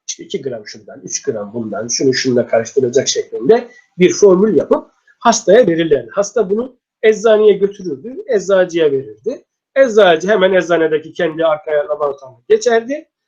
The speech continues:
Bu reçeteye bakarak doktorun yazdığı o terkibi hazırlardı.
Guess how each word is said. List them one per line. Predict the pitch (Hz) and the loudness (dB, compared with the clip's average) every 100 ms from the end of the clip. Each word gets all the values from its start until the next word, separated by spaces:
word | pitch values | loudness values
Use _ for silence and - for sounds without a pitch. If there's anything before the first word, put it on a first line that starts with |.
| _ _ | _ _
Bu | 220 240 214 | 2 4 4
reçeteye | 240 - 208 175 151 | 4 2 0 0 0
bakarak | 190 202 269 233 - _ _ _ _ | 0 0 0 0 -4 _ _ _ _
doktorun | 214 233 247 262 269 | 0 2 -2 -4 0
yazdığı | 247 208 170 180 | 2 2 0 -4
o | 233 - _ | -4 -4 _
terkibi | 220 214 - 214 320 349 _ _ | -8 -8 -8 -8 -8 -8 _ _
hazırlardı. | - 185 170 160 143 123 _ | -6 -4 -2 -2 -4 -8 _